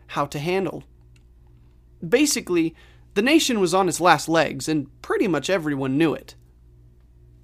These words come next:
The country was scrambling to retain any semblance of control over the people and their external borders, but those too were crumbling.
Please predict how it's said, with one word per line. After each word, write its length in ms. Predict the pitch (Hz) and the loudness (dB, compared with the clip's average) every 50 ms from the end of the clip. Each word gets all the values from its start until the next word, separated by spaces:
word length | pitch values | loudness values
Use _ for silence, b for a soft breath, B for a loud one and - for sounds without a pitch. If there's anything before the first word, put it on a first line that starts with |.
| - - - - - - - - - - - - - - - | -20 -20 -20 -20 -20 -20 -20 -20 -20 -20 -20 -20 -20 -2 -2
The 60 | 214 | 0
country 360 | 208 240 262 247 226 - 240 | 4 4 4 4 4 0 -2
was 140 | 208 185 170 | -2 0 0
scrambling 680 | - - - - 196 196 190 196 190 170 160 151 139 135 | 0 -2 -2 0 2 4 4 4 4 2 0 0 0 -2
to 140 | 135 - 190 | -2 -2 -2
retain 400 | 170 170 147 - 175 160 151 147 | -2 -2 -2 -2 -2 0 0 0
any 260 | - 165 185 220 226 | 0 0 -2 -2 -2
semblance 540 | - - - 170 180 180 175 180 180 170 - | -2 -2 -2 -2 0 2 0 0 0 0 -4
of 100 | 160 - | -6 -4
control 500 | - 180 165 - - - 147 139 139 139 - | -4 -6 -6 -4 -4 -4 -2 -2 -2 0 -2
over 180 | 156 143 156 | -2 -2 -2
the 80 | 139 147 | -4 -4
people 420 | - - 151 139 135 - 135 135 | -6 -6 -8 -8 -6 -6 -6 -6
and 160 | - - 151 143 | -4 -4 -2 -2
their 140 | 143 143 | -2 -2
external 400 | 139 135 - - - 139 131 135 | -4 -4 -6 -6 -6 -4 -4 -6
borders, 400 | 131 123 151 156 151 143 139 131 | -4 -2 0 0 0 0 -2 -2
but 200 | 127 156 160 147 | -2 -2 0 4
those 280 | 214 220 214 190 - - | 6 6 6 6 2 -2
too 240 | - - 220 196 170 | -6 -4 -4 -2 -2
were 160 | 139 127 123 | -4 -4 -8
crumbling. 640 | - - - 165 156 139 139 139 - - 139 135 | -10 -6 -4 -4 -2 -2 -4 -6 -8 -10 -10 -12